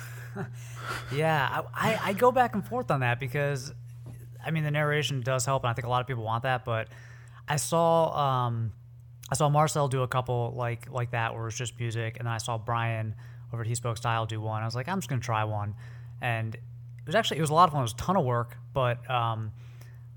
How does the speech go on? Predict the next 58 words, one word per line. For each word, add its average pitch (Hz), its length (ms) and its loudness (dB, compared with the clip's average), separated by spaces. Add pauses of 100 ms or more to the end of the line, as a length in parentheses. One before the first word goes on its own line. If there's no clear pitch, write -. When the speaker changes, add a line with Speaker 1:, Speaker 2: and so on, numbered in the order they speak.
Speaker 2:
I 127 80 0
thought 135 200 0
the - 60 -10
final 127 220 2
product 117 320 0
was - 40 -8
pretty 120 220 -2
good. 113 480 0
And, 113 560 -2
you 131 140 -4
know, 110 180 0
you 113 140 -2
can 131 100 2
use, 131 160 6
like, 120 160 0
text 123 280 0
on 117 100 2
the 113 60 0
screen 113 340 0
to, 110 80 -2
like, 107 240 -2
get 110 160 -4
little 113 160 -4
points 113 300 -4
across. 107 500 -2 (500)
Um, 107 220 2
and 113 80 -2
people 165 180 0
seem 170 160 2
to 131 60 2
like 127 220 2
it. 101 100 -2
So 107 280 2
I 123 100 -2
think 165 140 2
I'm 160 60 2
gonna, 131 300 4 (680)
that's 147 120 0
gonna 147 140 2
be, 131 60 4
like, 127 120 4
a 120 40 4
regular 131 360 4
format, 151 420 4
but 127 80 2
I'm 120 80 4
gonna 117 140 2
bring 117 200 2
that 110 160 2
back 110 280 2
for, 107 340 -2
like, 113 300 -6
certain 113 260 -4
seasons 123 580 2
or 120 120 -4
certain, 113 320 -4
like, 104 180 -6
categories. 107 800 -6